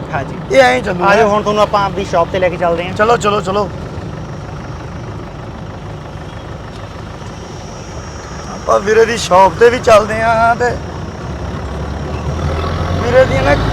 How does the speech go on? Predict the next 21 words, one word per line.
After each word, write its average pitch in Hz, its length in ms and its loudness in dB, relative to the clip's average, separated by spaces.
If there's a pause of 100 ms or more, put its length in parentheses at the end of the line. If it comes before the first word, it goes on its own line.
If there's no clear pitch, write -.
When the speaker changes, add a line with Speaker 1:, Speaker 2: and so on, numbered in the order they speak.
(1400)
Speaker 2:
ਟਰੈਕਟਰ 262 280 6
ਜਿਹੜਾ 269 200 4
ਤਿਆਰ 302 360 8
ਕਰਿਆ 254 200 4
ਨਾ, 277 100 2
ਉਹਦੀ 269 220 4
ਝਲਕ 233 320 2
ਤੁਹਾਨੂੰ 247 240 -2
ਦਿਖਾ 185 260 6
ਦਿੰਦੇ 247 220 0
ਹਾਂ। 277 80 4
ਉਹਦੀ 240 100 2
Speaker 1:
ਹਾਂਜੀ। 220 160 6
Speaker 2:
ਵੀਡੀਓ 277 220 4
ਆਪਾਂ 262 180 4
ਤੁਹਾਨੂੰ 233 340 2
ਬਾਅਦ 233 300 4
ਚੋਂ 262 80 6
ਲੈ 208 100 4
ਕੇ 160 140 -2
ਆਵਾਂਗੇ। 156 380 -2